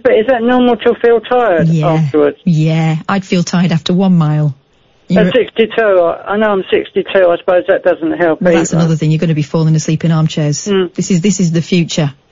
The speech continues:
Speaker 1: But I, I, I've got to get used to it, I suppose. I need to have a nap, a nap in between, <laughs> a nap,
Speaker 2: If you got
Speaker 1: a
Speaker 2: a
Speaker 1: nap in
Speaker 2: sleep.
Speaker 1: between, you know.
Speaker 2: Exactly, if you can't sleep, you gotta sleep. But you are looking after yourself,
Speaker 1: Yeah.
Speaker 2: you're eating and everything, aren't you?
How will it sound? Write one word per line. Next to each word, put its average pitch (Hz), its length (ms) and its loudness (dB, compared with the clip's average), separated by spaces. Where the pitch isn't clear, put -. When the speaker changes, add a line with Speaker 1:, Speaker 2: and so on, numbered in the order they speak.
Speaker 1:
But 214 100 2
I, 196 180 0
I, 202 400 0
I've 202 100 -2
got 214 120 2
to 196 60 0
get 202 200 2
used 214 300 2
to 202 60 2
it, 160 40 0
I 170 160 0
suppose. 196 320 0
I 190 40 -6
need 214 240 2
to 214 60 -2
have 196 120 -2
a 196 80 2
nap, 196 240 2
a 190 220 0
nap 202 300 2
in 190 140 0
between, 190 340 0
<laughs> 226 40 2
a 185 60 0
nap, 196 420 0
Speaker 2:
If - 140 -12
you 190 80 0
got 170 140 0
Speaker 1:
a - 20 4
Speaker 2:
a 214 40 4
Speaker 1:
nap 220 100 2
in 208 100 0
Speaker 2:
sleep. 196 200 0
Speaker 1:
between, 185 420 0
you 190 100 0
know. 160 200 0
Speaker 2:
Exactly, 185 440 -4
if - 120 -6
you 180 80 -2
can't 170 200 -6
sleep, 156 200 -2
you 160 60 -2
gotta 165 180 -2
sleep. 196 320 -2
But 196 120 -2
you 226 240 -2
are 269 100 0
looking 240 240 0
after 196 240 0
yourself, 170 280 0
Speaker 1:
Yeah. 220 60 2
Speaker 2:
you're 208 80 2
eating 160 240 0
and 143 100 2
everything, 165 300 0
aren't 233 180 0
you? 147 100 0